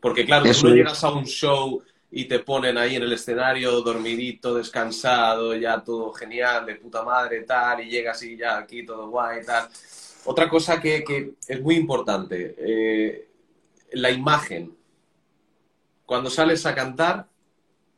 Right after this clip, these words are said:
Speaker 1: tú has evolucionado como persona, eh, y, y, y has evolucionado como cantante, como artista, como vocalista. Pero yo a ti te considero más artista que simplemente vocalista. Tú eres multiinstrumentista y además creas tu propia música.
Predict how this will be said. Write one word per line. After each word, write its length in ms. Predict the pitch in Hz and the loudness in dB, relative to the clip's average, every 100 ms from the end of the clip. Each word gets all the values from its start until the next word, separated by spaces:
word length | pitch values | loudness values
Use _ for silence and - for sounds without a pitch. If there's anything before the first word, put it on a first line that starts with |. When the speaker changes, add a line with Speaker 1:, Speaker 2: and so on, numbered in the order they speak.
| _ - - - - | _ -20 -20 -20 -2
Speaker 1:
tú 180 | 151 | 4
has 140 | 160 160 | 4 4
evolucionado 640 | 147 127 - 107 123 127 | -2 -6 -6 -4 -2 -2
como 340 | 107 98 90 87 | -4 -8 -8 -10
persona, 600 | 85 - 117 104 151 143 80 | -10 -6 -4 -4 -6 -10 -12
eh, 320 | 80 80 - - - _ | -10 -8 -10 -14 -18 _
y, 440 | - 87 - 90 - | -14 -14 -12 -14 -6
y, 60 | |
y 40 | 101 | -4
has 140 | 98 | -4
evolucionado 500 | 107 98 98 98 104 | -4 -6 -6 -4 -4
como 320 | 107 98 85 - | -4 -8 -8 -10
cantante, 580 | 78 - 95 - - | -12 -6 -6 -6 -12
como 260 | - 78 76 | -20 -16 -14
artista, 560 | 76 - 110 - 73 76 | -12 -8 -8 -8 -12 -14
como 200 | 80 80 | -14 -14
vocalista. 580 | 82 85 98 - 71 - - - _ | -10 -8 -8 -10 -14 -20 -20 -20 _
Pero 100 | 98 | 0
yo 40 | 110 | 0
a 20 | |
ti 100 | 123 | 2
te 100 | 127 | 0
considero 420 | 120 120 117 123 | 2 4 4 4
más 200 | 117 113 | 2 -2
artista 600 | 98 - 135 120 117 117 - - _ _ _ - - - - | -6 -6 -6 -4 -4 -6 -10 -20 _ _ _ -18 -10 -6 -4
que 80 | - | -4
simplemente 540 | 123 113 120 120 120 | -4 0 2 2 2
vocalista. 600 | 113 101 107 123 - 85 | 2 2 0 -2 -6 -6
Tú 100 | 95 | -6
eres 140 | 101 | -4
multiinstrumentista 1200 | 107 104 107 110 107 107 - 110 110 143 143 160 147 | -4 -4 0 2 2 0 -2 -4 -4 -6 -4 -2 -2
y 40 | |
además 360 | 98 95 101 - | -4 -4 -6 -4
creas 380 | 110 110 95 - | -2 0 0 -6
tu 120 | 98 | -16
propia 300 | 101 95 87 | -18 -16 -16
música. 520 | 95 107 82 73 67 | -14 -14 -16 -20 -20